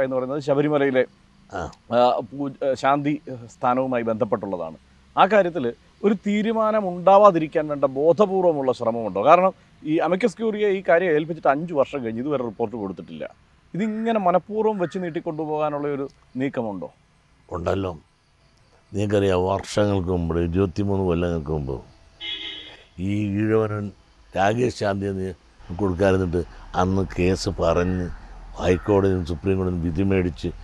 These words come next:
Speaker 2: ആദ്യത്തെ ഈഴവ ശാന്തിയായി കൊടുത്തത് രാകേഷ് ശാന്തി ഞാനാ. അങ്ങനെയാണ്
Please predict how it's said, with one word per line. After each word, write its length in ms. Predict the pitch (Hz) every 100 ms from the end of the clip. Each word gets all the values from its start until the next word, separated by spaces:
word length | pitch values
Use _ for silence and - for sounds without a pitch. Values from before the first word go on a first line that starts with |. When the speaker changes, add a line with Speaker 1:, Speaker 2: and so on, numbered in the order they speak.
| - - 90
Speaker 2:
ആദ്യത്തെ 340 | 90 87 90 92
ഈഴവ 200 | 98 95 -
ശാന്തിയായി 440 | 85 85 85 85 80
കൊടുത്തത് 380 | 78 - 80 76 - - - _ -
രാകേഷ് 400 | 90 101 107 98 -
ശാന്തി 300 | 87 82 80 73
ഞാനാ. 280 | 73 78 - - - - - - _ _ - - - - - - - - - - - -
അങ്ങനെയാണ് 340 | 101 107 98